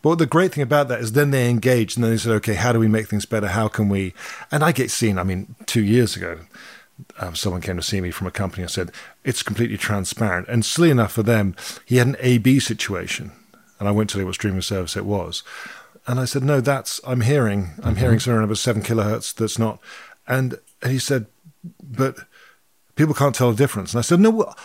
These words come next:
Speaker 1: if I walked into a room and you played to me, I wouldn't tell the difference."
Speaker 2: Yes.
Speaker 1: That's the thing, that's the difference.
Speaker 2: Yes, yes, yes.
Speaker 1: But if you're
Speaker 2: But let's
Speaker 1: saying,
Speaker 2: get it right.
Speaker 1: but, but if, you know, but now you've, now I've got a button. Like, immediately I can hear what's going on.
Speaker 2: Of course.
Speaker 1: But that's not the point. Let's get it right. And so I find that with, in that world, the people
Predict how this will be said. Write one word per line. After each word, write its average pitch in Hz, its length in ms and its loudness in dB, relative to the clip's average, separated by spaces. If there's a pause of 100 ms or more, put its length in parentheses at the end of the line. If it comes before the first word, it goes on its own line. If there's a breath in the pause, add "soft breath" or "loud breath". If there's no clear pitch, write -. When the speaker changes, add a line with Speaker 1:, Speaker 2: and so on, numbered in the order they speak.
(140 loud breath)
Speaker 1:
if - 240 -2
I 202 100 6
walked 208 240 2
into 147 200 4
a 135 40 6
room 127 340 2
and 117 120 2
you 117 80 4
played 123 200 2
to - 80 -2
me, 123 140 0
I 156 80 4
wouldn't 147 280 2
tell 123 140 4
the 107 40 2
difference." - 500 -4
Speaker 2:
Yes. 107 140 2
Speaker 1:
That's 165 220 2
the 135 80 0
thing, 123 160 0
that's 135 160 0
the 123 40 -8
difference. 120 300 0
Speaker 2:
Yes, 101 140 -2
yes, 95 180 -4
yes. 113 260 -4
Speaker 1:
But - 360 2
if 143 160 -2
you're 160 100 6
Speaker 2:
But 117 60 6
let's 120 100 4
Speaker 1:
saying, 165 160 6
Speaker 2:
get - 20 2
it 117 60 2
right. 139 320 2 (140)
Speaker 1:
but, 165 200 2
but 151 140 2
if, 147 160 0 (160 loud breath)
you 143 60 -2
know, 123 200 0 (220)
but 147 140 -2
now 160 140 4
you've, 185 180 4
now 175 180 6
I've 160 80 2
got 147 80 4
a 113 60 4
button. 104 360 0
Like, 110 140 -4
immediately 185 280 4
I 139 40 -2
can 131 120 0
hear 131 220 6
what's 101 200 -4
going 107 240 4
on. 113 100 4
Speaker 2:
Of 78 80 -6
course. - 580 -6 (340 loud breath)
Speaker 1:
But 139 120 0
that's 175 180 2
not 160 140 2
the 135 60 -2
point. 131 180 -2
Let's 143 180 2
get 135 140 2
it 135 60 0
right. 113 200 0
And 117 100 -4
so 165 220 4 (440 loud breath)
I 165 100 4
find 165 380 2
that 147 80 2
with, 127 240 0
in 135 100 2
that 143 180 2
world, 107 400 -2 (300)
the 156 80 -2
people 156 400 0